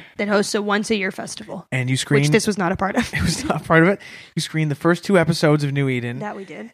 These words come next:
Speaker 2: And you were kind enough to offer all of the guests complimentary water, ginger ale,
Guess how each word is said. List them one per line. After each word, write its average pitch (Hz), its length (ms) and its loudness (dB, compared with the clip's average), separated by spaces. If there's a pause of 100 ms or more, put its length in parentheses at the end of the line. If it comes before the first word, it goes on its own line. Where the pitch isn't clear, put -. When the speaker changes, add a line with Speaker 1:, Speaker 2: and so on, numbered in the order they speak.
Speaker 2:
And 156 160 2
you 165 80 6
were 165 80 4
kind 233 300 -2
enough 226 320 0
to - 120 -4
offer 160 420 2
all 190 220 6
of 214 120 0
the 220 80 2
guests 139 580 -2 (680)
complimentary 269 1160 -4 (540)
water, 226 420 6 (680)
ginger 220 420 4
ale, 180 480 4